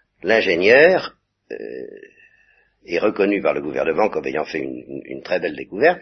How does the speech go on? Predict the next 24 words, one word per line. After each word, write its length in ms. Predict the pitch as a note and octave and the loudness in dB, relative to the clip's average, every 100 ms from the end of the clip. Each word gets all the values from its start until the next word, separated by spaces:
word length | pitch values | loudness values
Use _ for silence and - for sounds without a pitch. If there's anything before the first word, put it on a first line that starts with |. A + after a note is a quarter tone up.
| - - - - - | -8 -20 -20 -20 -8
et 220 | - B2 - | 2 2 2
on 80 | F2 | -2
lui 140 | D#2+ | -2
dit, 120 | G#2 | 0
ben, 80 | G#2+ | 2
on 60 | - | 2
va 120 | F2+ | 0
faire 160 | F2+ | 0
un 80 | C#2 | -2
prototype 520 | C#2 C#2+ - - F#3 - _ _ _ - _ | -4 -4 -4 -4 -6 -10 _ _ _ -20 _
à 100 | E2 | 0
partir 340 | E2+ D#2 G2 | 0 0 -2
de 100 | D#2 | -2
ce 100 | D2 | -6
que 100 | - | -10
vous 160 | D2+ D2+ | -8 -6
avez 200 | C#2+ C#2+ | -6 -8
conçu, 600 | - F2+ E2+ - F#3+ - _ _ _ - _ _ - | -2 -2 -2 -2 -4 -4 _ _ _ -20 _ _ -14
et 120 | E2+ | -10
puis 200 | - B2 | 2 4
on 60 | F2 | 4
va, 260 | C#2+ B1 | 2 0
on 40 | B1+ | -2
va 140 | B1+ | -6